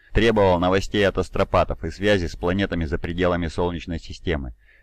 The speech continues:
консультировался с Вальдором и Сигелитом за закрытыми дверями залов. Во время редких передышек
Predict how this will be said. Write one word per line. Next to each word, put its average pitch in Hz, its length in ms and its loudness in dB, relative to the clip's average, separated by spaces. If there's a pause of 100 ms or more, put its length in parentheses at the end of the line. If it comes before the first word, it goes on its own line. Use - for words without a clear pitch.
консультировался 101 1000 2
с - 120 -8
Вальдором 107 680 4
и 98 80 -4
Сигелитом 104 760 0
за 87 180 -2
закрытыми 104 460 0
дверями 98 400 2
залов. 85 380 2 (200)
Во 92 160 4
время 120 280 4
редких 113 360 0
передышек 110 540 0